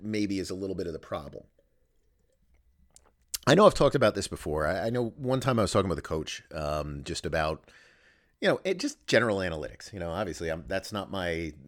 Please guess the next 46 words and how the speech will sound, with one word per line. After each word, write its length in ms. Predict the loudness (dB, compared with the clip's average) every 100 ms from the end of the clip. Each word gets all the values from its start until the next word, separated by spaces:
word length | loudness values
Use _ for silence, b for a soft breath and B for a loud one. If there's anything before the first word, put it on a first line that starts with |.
| -12
biggest 360 | -2 0 -2 -2
thing, 300 | -6 -6 -12 _ _ _ -8
um, 220 | -6 -4 -6
when 100 | -8
it 60 |
comes 240 | -8 -8 -6
to 120 | -6
it, 140 | -6 -6
unless 220 | -12 -8
you 80 | -10
wanna 160 | -10
talk 220 | -6 -6 -4
about 380 | -4 -4 -6
certain 300 | -6 -6 -6
contract 520 | -8 -6 -4 -6 -6 -6
things. 380 | -6 -6 -8 -12 B B B B 4
But, 320 | 6 6 2 -18 -20 -20 -20 -20 -20 -20 _ 4
you 100 | 8
know, 100 | 10
I, 220 | 10 8
I 40 | 6
get 140 | 4
into 260 | 4 2 0
it, 80 |
and 100 | 2
I 40 | 4
like 200 | 4 4
the 80 | 0
numbers. 340 | 0 0 0
I 40 |
like 200 | 2 0
working 360 | 0 -4 -2 -2
with 140 | -2
that 180 | 0 -2
kind 200 | -2 -6
of 60 | -6
stuff. 400 | -4 -4 -4 -8
You 60 | -8
know, 140 | -6
I, 180 | -4 -6 -10 -18 _ _ -20 -12 -4
I 100 | -2
think 220 | 0 -4
that 120 | -2
that's, 400 | -2 -2 -6 -6
that's 220 | -6 -6
fun. 360 | -4 -2 -2